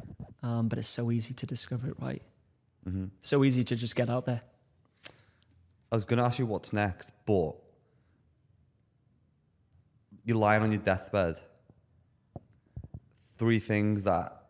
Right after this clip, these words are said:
Speaker 2: Ash Dykes wants to have achieved by the time you reach that position, that you're gonna tell, that you'd like to tell people about that you've, you've done?
Speaker 1: Ooh, I've never had that before.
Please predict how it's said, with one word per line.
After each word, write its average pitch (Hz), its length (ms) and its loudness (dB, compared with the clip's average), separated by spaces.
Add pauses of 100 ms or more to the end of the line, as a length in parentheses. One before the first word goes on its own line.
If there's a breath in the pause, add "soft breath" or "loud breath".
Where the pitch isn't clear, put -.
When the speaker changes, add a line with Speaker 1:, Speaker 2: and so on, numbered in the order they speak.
Speaker 2:
Ash 95 220 -2
Dykes 92 340 -4
wants 95 260 -4
to 98 100 -4 (100)
have 87 280 -8
achieved 90 720 -4 (880 soft breath)
by 92 200 6
the 90 60 -2
time 90 560 0
you 95 120 -4
reach 87 340 -4
that 82 200 -2
position, 85 440 -6 (280)
that 69 60 -6
you're 80 80 -4
gonna 87 160 -2
tell, 85 300 -4
that 78 100 -2
you'd 85 120 -2
like 80 140 -2
to - 80 -12
tell 82 180 -4
people 85 260 -6
about 80 240 -2
that 69 80 -4
you've, 78 120 -6 (120)
you've 82 180 -4
done? 82 240 -4 (640 soft breath)
Speaker 1:
Ooh, 139 480 2
I've - 1400 -18
never 127 240 -2
had 147 240 -2
that 117 160 -4
before. 139 360 -6